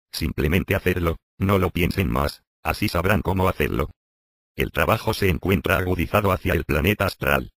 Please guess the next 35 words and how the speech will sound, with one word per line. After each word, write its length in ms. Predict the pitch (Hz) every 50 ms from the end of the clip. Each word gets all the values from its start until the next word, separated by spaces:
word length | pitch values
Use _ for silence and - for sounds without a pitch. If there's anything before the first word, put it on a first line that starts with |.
| _ _ _
Allí 280 | 90 90 90 104 101
es 100 | 107 -
donde 280 | 87 95 90 87 98 95
en 80 | 85
este 220 | - - - - 95
momento 420 | 92 87 87 98 107 107 - 101
estamos 380 | 92 - - 101 107 104 104 -
dando 280 | 76 87 90 78 92
la 100 | 90 85
mayoría 400 | 87 87 90 82 71 73 92 101
de 100 | 90 90
los 180 | 71 80 82 -
contactos. 760 | - 85 80 - - 78 - - - 78 82 82 - - _ _ _ _
Mediten 440 | - 82 85 87 95 98 - 107 78
más 200 | 60 85 92 -
la 100 | - -
comunicación 720 | - 95 95 92 90 87 90 - - 73 - 92 98 -
telepática 580 | - 90 87 82 82 - 104 104 101 98 - 90
ya 140 | 92 98 98
que 140 | - 85 80
hay 140 | 85 90 90
interferencias. 1000 | 90 - - 87 - - - 80 82 90 - - - 71 82 92 90 - - _ _ _ _
Limpien 460 | - 92 101 87 76 - - 82 78
sus 240 | - - 87 - -
mentes. 500 | 80 87 85 - - 92 87 - - _ _ _ _
Necesitamos 760 | - 87 - - - 90 - 82 85 - 104 107 107 104 110 -
que 120 | - 101
se 140 | - 92 92
predispongan 640 | - 90 85 85 - - - 101 95 90 95 92 -
al 120 | 87 90
trabajo 400 | - - 85 - 92 107 - 101
de 120 | 98 90 76
recepción 580 | 67 78 - - 73 - - - 80 92 104
y 60 | 104 98
emisión. 560 | 92 87 - - 82 82 82 76 62 55